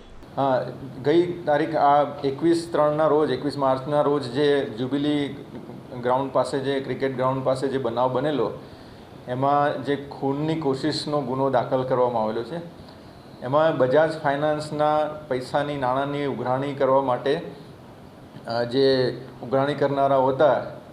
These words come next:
ટોટલ ચાર ઈસમોએ, એમણે ફરિયાદી પર હુમલો કર્યો હતો અને ફરિયાદીને તીક્ષ્ણ હથિયારો વડે હુમલો કર્યો હતો અને એના બાબતમાં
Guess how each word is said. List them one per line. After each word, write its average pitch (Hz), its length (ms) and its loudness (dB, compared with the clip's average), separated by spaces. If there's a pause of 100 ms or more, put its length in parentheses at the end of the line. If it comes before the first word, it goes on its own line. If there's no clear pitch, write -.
(160)
ટોટલ 131 240 -2
ચાર 131 300 4
ઈસમોએ, 127 480 -4 (540)
એમણે 143 600 2 (260)
ફરિયાદી 143 420 2
પર 147 200 2
હુમલો 131 340 2
કર્યો 147 260 2
હતો 135 240 2
અને 135 540 0 (440)
ફરિયાદીને 139 800 2 (1040)
તીક્ષ્ણ 147 320 0
હથિયારો 139 460 2
વડે 143 140 4
હુમલો 131 260 0
કર્યો 139 260 2
હતો 143 120 -2
અને 147 140 -2
એના 127 180 -2
બાબતમાં 131 520 -2